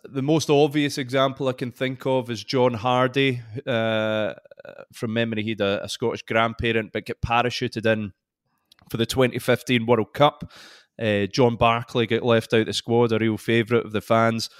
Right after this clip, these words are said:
<clears throat> Bit of an outcry about that until John Hardy shows up and starts tearing up trees, and then, you know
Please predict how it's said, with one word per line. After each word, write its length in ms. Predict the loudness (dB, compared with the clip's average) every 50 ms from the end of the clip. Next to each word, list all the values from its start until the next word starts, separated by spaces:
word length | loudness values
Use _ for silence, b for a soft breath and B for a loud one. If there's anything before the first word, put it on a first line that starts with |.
| B B B B B B
<clears throat> 420 | B B B B B B B _ 0
Bit 680 | 2 2 2 0 -2 -4 -4 -6 -8 -4 2 4 4 4
of 100 | 4 4
an 80 | 4 4
outcry 420 | 4 2 0 0 0 2 2 2
about 280 | 2 2 2 0 2 2
that 240 | 2 2 2 2 0
until 480 | -4 -4 2 4 4 4 4 2 0 -4 -10 _ _ _ _ _ -20 -20 -18 -4
John 220 | 2 2 4 4
Hardy 320 | 4 4 2 2 2 0 -2
shows 320 | 0 0 0 2 2 2
up 120 | 2 2 0
and 80 | -2
starts 300 | 0 2 2 2 2 0
tearing 300 | 0 2 4 4 4 2
up 160 | 2 -2 -4
trees, 420 | -2 0 0 2 2 0 0 -2 -4
and 140 | -4 -2 -2
then, 300 | -2 -2 -2 -4 -8 -12 _ _ _
you 100 | -6 -4
know 220 | -4 -4 -4 -6